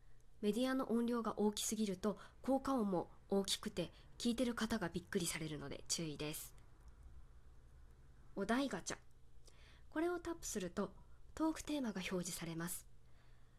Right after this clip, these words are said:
一問一答形式でも、一つのテーマに沿って話すもよし。お便り。あなたのトーク宛てに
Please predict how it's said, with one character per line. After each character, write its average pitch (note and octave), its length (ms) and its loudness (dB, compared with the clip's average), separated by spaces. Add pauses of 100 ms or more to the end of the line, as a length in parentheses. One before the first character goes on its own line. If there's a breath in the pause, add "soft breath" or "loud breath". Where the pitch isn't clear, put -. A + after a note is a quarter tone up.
(500 soft breath)
一 C4 280 2
問 C4 300 2
一 F3+ 120 -2
答 C4 280 0
形 C#4 240 0
式 - 160 -2
で A3 100 2
も、 C4 220 2 (220)
一 - 200 4
つ F#4+ 140 2
の A3 120 2
テ - 120 0
ー A3+ 100 6
マ G#3+ 100 4
に F3+ 160 2
沿 F#3 80 0
っ F3+ 40 0
て - 240 -6 (220)
話 F#3 320 -2
す F3 80 0
も D#4 200 2 (160)
よ - 140 -4
し。 - 260 0 (1300)
お F#3+ 80 0
便 A3 340 4
り。 - 120 -4 (1120 loud breath)
あ G#3+ 40 6
な D4+ 120 6
た E4+ 120 2
の A3 120 2
ト G#3 220 4
ー G#3 60 0
ク A3+ 100 0
宛 A3 120 2
て G#3+ 100 0
に G#3 180 0